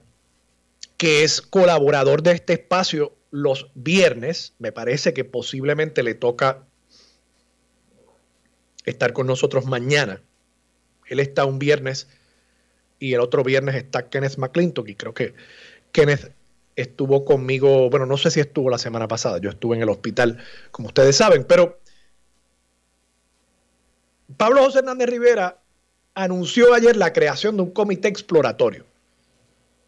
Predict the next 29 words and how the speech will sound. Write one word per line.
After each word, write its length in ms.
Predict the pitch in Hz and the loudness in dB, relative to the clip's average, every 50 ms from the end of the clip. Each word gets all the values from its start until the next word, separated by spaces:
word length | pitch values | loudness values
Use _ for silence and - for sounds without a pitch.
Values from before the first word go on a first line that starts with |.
| _ _ _ _ - _ _ _ _ | _ _ _ _ -20 _ _ _ _
para 540 | - 165 160 156 151 151 147 143 147 - - _ _ _ _ _ _ _ _ _ _ _ _ _ _ _ _ _ _ | -4 -2 0 0 0 0 0 -2 -2 -4 -8 _ _ _ _ _ _ _ _ _ _ _ _ _ _ _ _ _ _
tomar 320 | - 185 165 180 208 233 | 2 2 4 4 2 2
una 120 | 240 254 247 | 4 4 4
determinación 720 | 233 226 240 233 220 226 233 233 226 - 285 277 269 240 | 6 6 4 2 2 2 0 0 0 0 0 -2 0 2
de 120 | 190 175 | 2 2
si 180 | 165 - 175 165 | 2 2 -2 0
va 280 | 151 175 190 208 - - | 2 2 2 2 0 -2
o 140 | 202 196 190 | -2 -2 -2
no 180 | 196 214 220 | -2 -2 -2
a 60 | 214 208 | -2 -2
aspirar 580 | 196 - - - 185 190 226 240 233 240 - _ _ _ _ _ _ _ _ _ _ - | -4 -6 -6 -4 0 0 2 0 0 -4 -8 _ _ _ _ _ _ _ _ _ _ -4
a 120 | 185 185 | -2 0
la 120 | 196 202 | 0 0
candidatura 600 | 196 208 208 208 226 233 233 226 233 233 226 226 | 0 -2 -2 -2 0 0 0 0 0 0 0 0
a 40 | 196 | 0
comisionado 480 | - 165 147 139 - - - 113 123 131 | 0 -2 -4 -4 -6 -8 -2 0 2 2
residente. 560 | 135 139 - - 107 92 - - - - - - _ _ _ _ _ _ _ _ _ _ _ _ _ _ _ _ _ _ _ _ _ _ _ _ _ _ _ _ _ _ _ _ _ _ _ _ | 2 2 0 -2 -4 -6 -8 -14 -20 -20 -20 -20 _ _ _ _ _ _ _ _ _ _ _ _ _ _ _ _ _ _ _ _ _ _ _ _ _ _ _ _ _ _ _ _ _ _ _ _
A 120 | 214 214 | -2 0
mí 120 | 220 247 277 | 0 2 2
no 120 | 277 269 | 4 4
me 160 | 277 269 247 | 4 4 4
consta 640 | - 269 247 254 254 - - - 208 190 240 - - _ _ _ _ _ _ _ _ _ _ _ _ _ _ - | 6 6 6 6 4 0 -4 -2 -2 -2 -2 -4 -8 _ _ _ _ _ _ _ _ _ _ _ _ _ _ -4
que 300 | - 175 170 165 165 185 | -2 0 2 4 4 2
él 100 | 196 175 | 2 2
ya 140 | 196 190 190 | 2 0 2
haya 240 | 190 190 185 180 | 2 0 0 0
tomado 300 | 180 185 160 175 175 175 | 0 0 0 2 2 2
una 300 | 175 175 160 160 160 165 | 2 0 0 -2 0 2
decisión, 640 | 160 156 147 - 143 - - 208 196 156 170 226 | 2 2 2 0 -2 -4 -2 0 0 0 -2 -4